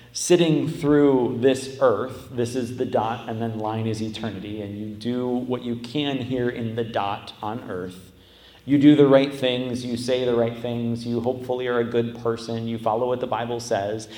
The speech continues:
and then you have all of eternity to enjoy the products of your labor. So live the way you should now because of eternity some other day.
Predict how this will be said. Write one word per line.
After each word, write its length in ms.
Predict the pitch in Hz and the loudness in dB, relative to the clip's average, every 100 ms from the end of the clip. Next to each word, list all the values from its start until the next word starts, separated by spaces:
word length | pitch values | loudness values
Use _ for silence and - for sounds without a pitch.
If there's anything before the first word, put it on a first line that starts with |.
| - - | -10 -2
and 180 | 151 | 0
then 140 | 170 185 | 2 2
you 100 | 175 | 2
have 220 | 151 143 | 4 4
all 180 | 139 175 | 4 4
of 80 | 170 | 0
eternity 580 | 165 175 175 123 117 120 | -2 -2 0 0 -2 -4
to 160 | 127 | -4
enjoy 800 | 127 120 117 120 117 117 113 117 113 - - - | -4 -4 2 4 4 2 0 -6 -10 -16 -18 -8
the 80 | 110 | -8
products 440 | - 107 107 110 | 0 0 0 -4
of 100 | 104 | -6
your 100 | 104 | -4
labor. 380 | 101 92 - - - - - - _ _ | -4 -6 -10 -14 -18 -20 -20 -20 _ _
So 160 | - 123 | -2 0
live 380 | 123 160 175 165 | 4 4 4 4
the 60 | |
way 100 | 160 | 4
you 160 | 147 143 | 4 2
should 320 | 143 143 143 | 2 2 2
now 460 | 143 113 101 98 101 | 0 -4 -4 -6 -6
because 520 | 127 117 123 139 135 - | -6 -8 -2 -2 -2 -4
of 380 | 127 113 110 120 | -4 -4 -4 -10
eternity 500 | - 123 117 107 104 | -12 -8 -6 -6 -10
some 380 | - 110 107 104 | -8 -8 -10 -10
other 220 | 101 95 | -8 -8
day. 440 | 92 98 - - | -8 -8 -10 -16